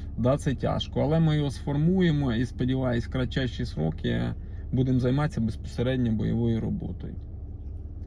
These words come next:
Хто бажає воювати в нормальному підрозділі,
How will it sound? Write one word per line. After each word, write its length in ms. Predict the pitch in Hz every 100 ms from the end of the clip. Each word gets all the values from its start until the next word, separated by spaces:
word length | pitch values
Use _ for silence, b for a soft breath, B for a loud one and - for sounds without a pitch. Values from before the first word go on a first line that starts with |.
| - - - -
Хто 400 | - 160 139 110
бажає 560 | 120 131 135 131 110 110
воювати 640 | 123 135 131 113 92 - - - -
в 140 | 113 117
нормальному 680 | 139 147 139 120 117 117
підрозділі, 840 | 101 135 143 165 160 113 107 104